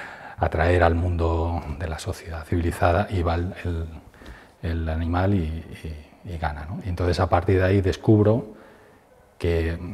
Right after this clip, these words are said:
digamos que echo la mirada atrás, hago una especie de, de retrospectiva y descubro que en muchos momentos de mi vida yo he escrito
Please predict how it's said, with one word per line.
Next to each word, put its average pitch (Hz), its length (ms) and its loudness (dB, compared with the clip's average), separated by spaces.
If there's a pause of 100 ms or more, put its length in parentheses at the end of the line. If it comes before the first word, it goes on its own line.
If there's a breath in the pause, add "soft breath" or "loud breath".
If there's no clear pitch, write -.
(100)
digamos 90 280 0
que 101 100 0
echo 92 180 0
la 90 80 4
mirada 87 260 2
atrás, 110 460 10
hago 92 160 4
una 87 100 4
especie - 360 2
de, 90 360 2 (340)
de 87 80 -4
retrospectiva 107 880 2
y - 100 -2
descubro 98 400 2
que 95 140 2
en 85 100 0
muchos 101 300 0
momentos 107 380 4
de 101 80 2
mi 98 100 2
vida 110 300 2 (1800 loud breath)
yo 90 240 2
he 90 40 4
escrito 110 460 2